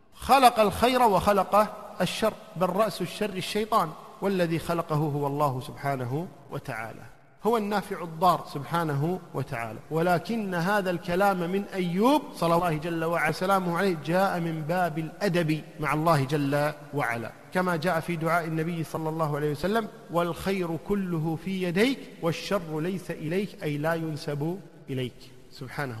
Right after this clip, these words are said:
وتعالى. ولذا قال الله جل وعلا عن إبراهيم: "وإذا مرضت فهو يشفين"، ولم يقل: "وإذا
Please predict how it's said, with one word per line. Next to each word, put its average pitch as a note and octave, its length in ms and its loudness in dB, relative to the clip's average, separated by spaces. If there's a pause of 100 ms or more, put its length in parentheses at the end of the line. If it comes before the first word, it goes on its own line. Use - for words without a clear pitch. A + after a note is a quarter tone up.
وتعالى. G2+ 400 -16 (240)
ولذا A3 300 4
قال G#3+ 240 4
الله G#3+ 220 6
جل G#3 240 0
وعلا G#3 380 4
عن G3 200 0
إبراهيم: G3+ 580 4 (160)
"وإذا G3 600 2
مرضت G3 800 2 (240)
فهو D3+ 220 2
يشفين"، C3+ 420 -6
ولم G3+ 240 0
يقل: F#3 300 -4
"وإذا E3+ 340 -2